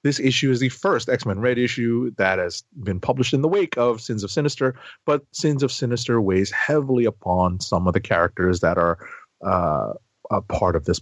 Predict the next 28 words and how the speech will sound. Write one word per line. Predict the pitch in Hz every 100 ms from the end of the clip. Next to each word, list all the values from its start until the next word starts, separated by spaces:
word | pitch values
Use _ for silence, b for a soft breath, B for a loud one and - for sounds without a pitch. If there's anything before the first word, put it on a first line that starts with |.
| _ -
book. | - 67 - - B B B
So | - - 120 110 107 104 104 _ _ _ - -
I | 123
will | 123
say | 123 170 175
that | 151 120 113 - _ _ _ _ _ _ _ _ _ _ -
it | 135 131 120
does | 104 131 127 135
help | - 113 110 117 - - -
to | 107 104 101 98 95 - _ _ _ _ -
have | 107 98 98
a | 95 80
general | - 131 117 170 175
idea | 170 160 175 180 -
of | 147
what | 151 -
Sins | 156 147
of | 147
Sinister | - 147 - 147
was | 131 113
about, | 90 110 156 -
but | 120 113 110
they | 127
will | 131 135
describe | 117 - 117 120 120
to | 113
you | 101 101 101 92 90
what | 95 92